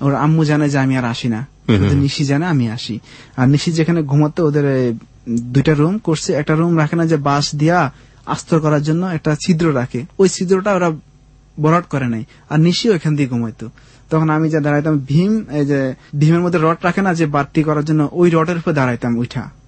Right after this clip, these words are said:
Speaker 1: ওয়ালে। আমি তো অনেক লম্বা,
Speaker 2: হুম, হুম।
Speaker 1: তখন আমাকে কি করতো, নিচু হতে হতো, হয়ে ওর সাথে কথা বলতাম। ও বললে আমি কান দিয়ে শুনতাম, আমি বললেও কান দিয়ে শুনতাম, দেখতাম না, মাস এই কিছু হতো না,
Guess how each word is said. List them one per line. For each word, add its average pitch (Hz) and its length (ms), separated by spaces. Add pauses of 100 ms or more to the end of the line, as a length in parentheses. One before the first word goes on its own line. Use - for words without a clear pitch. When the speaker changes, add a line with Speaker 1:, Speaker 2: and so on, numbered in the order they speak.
Speaker 1:
ওয়ালে। 127 380 (380)
আমি 147 140
তো 156 100
অনেক 151 180
লম্বা, 147 420 (140)
Speaker 2:
হুম, 110 80
হুম। 98 120
Speaker 1:
তখন 160 280
আমাকে 151 640
কি 165 100
করতো, 160 360
নিচু 170 380
হতে 127 180
হতো, 120 300 (280)
হয়ে 160 200
ওর 170 60
সাথে 175 260
কথা 139 220
বলতাম। 117 360 (260)
ও 175 140
বললে 202 280
আমি 190 160
কান 196 220
দিয়ে 196 100
শুনতাম, 214 280
আমি 165 180
বললেও 151 280
কান 143 200
দিয়ে 123 120
শুনতাম, 127 340
দেখতাম 151 420
না, 113 60
মাস 131 360
এই 131 340 (560)
কিছু 196 240
হতো 190 220
না, 156 220